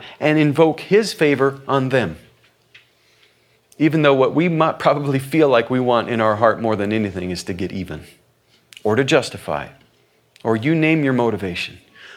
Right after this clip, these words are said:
But what we're called to here, according to First Peter, is we are called to repay evil. We are called to repay reviling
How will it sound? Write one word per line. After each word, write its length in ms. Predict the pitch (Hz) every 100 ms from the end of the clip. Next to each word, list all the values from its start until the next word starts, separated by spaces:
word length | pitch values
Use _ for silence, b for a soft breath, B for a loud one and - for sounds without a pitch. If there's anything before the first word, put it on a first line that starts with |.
| B
But 100 | 131
what 140 | 104 120
we're 100 | 117
called 440 | - 185 190 175
to 140 | 147
here, 480 | 117 113 101 87 90 B B
according 400 | 101 - 143 127
to 80 | 120
First 340 | - 135 127 -
Peter, 400 | 131 110 95 90 B B
is 140 | 120
we 140 | 117 135
are 100 | 117
called 540 | - 151 143 139 135 B -
to 100 | 135
repay 460 | 131 127 151 170
evil. 520 | 180 127 117 101 95 95 B -
We 120 | 127
are 100 | 127
called 420 | - 147 143 127
to 80 | 120
repay 680 | 123 120 - 175 175 175 B -
reviling 880 | 127 120 127 135 123 101 87 87